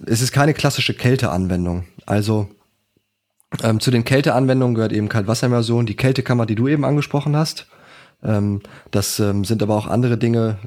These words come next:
ähm, wie zum Beispiel Kühlwesten, ähm, oder, ähm, Eishandtücher,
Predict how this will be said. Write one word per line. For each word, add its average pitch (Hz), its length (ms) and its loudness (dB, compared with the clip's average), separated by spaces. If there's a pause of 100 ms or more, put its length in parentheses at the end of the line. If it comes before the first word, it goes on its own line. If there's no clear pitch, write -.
ähm, 98 260 -2
wie 95 420 -2
zum - 180 -8
Beispiel 95 440 -2
Kühlwesten, 135 760 0 (560)
ähm, 104 400 0 (480)
oder, 98 600 0
ähm, 107 180 -2
Eishandtücher, 120 880 0